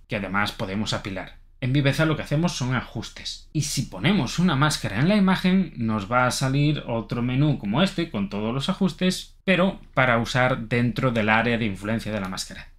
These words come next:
Así que cojo la máscara esta, de polígono de control, y voy a empezar a crear una forma pensando en el viñeteo que quiero hacer. Empiezo desde aquí, vengo por aquí, por aquí, por aquí. Tampoco voy a ir con muchísimo cuidado, ¿eh?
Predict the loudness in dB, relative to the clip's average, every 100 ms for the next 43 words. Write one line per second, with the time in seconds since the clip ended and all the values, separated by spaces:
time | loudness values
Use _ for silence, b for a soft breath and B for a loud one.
0 | -18 -12 -12 -10 -12 -8 -4 -4 -4 -6
1 | -6 0 2 2 0 2 4 2 2 2
2 | 2 -2 -8 -8 -8 -10 -2 -2 0 0
3 | 0 2 4 4 4 4 0 -6 -6 0
4 | 2 4 2 2 2 2 2 2 4 4
5 | 4 2 2 4 2 0 -10 -4 -2 -2
6 | 0 2 4 4 2 2 0 -2 -2 -2
7 | 0 0 0 -2 -4 -6 -6 -4 -2 -4
8 | -6 -20 -16 -14 -6 -2 -2 -4 0 0
9 | 0 -4 -4 0 2 2 -2 -4 -14 -20
10 | _ _ -20 -18 -14 -12 -12 -14 -14 -16
11 | -6 0 2 2 -2 -10 -10 -2 2 2
12 | 0 -2 -6 -4 0 0 0 -2 0 2
13 | 4 4 2 2 0 0 0 0 -2 -6
14 | -8 -2 0 0 -6